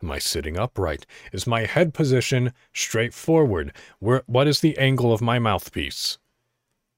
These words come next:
All of, what is the ratio of my upper lip and lower lip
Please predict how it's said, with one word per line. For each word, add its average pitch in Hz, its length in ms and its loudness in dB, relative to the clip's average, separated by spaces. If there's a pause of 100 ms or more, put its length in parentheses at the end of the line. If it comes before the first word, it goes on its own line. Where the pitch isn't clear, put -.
(220)
All 165 280 6
of, 139 120 2
what 165 180 8
is 175 140 6
the 190 120 10
ratio 160 480 4
of 127 100 -2
my 131 140 0
upper 147 260 4
lip 143 220 4
and 123 100 2
lower 123 260 4
lip 110 280 0